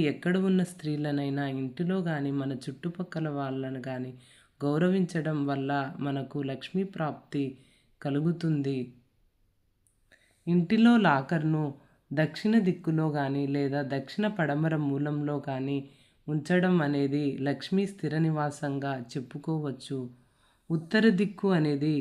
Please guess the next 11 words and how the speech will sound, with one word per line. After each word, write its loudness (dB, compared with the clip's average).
కుబేరునికి 2
అధిపతి. -6
ఉత్తర 0
దిక్కులో 2
నుండి 0
మనం 0
మనీ 0
లాకర్‌ను 0
తెరవటం -4
వల్ల -2
మనకు 2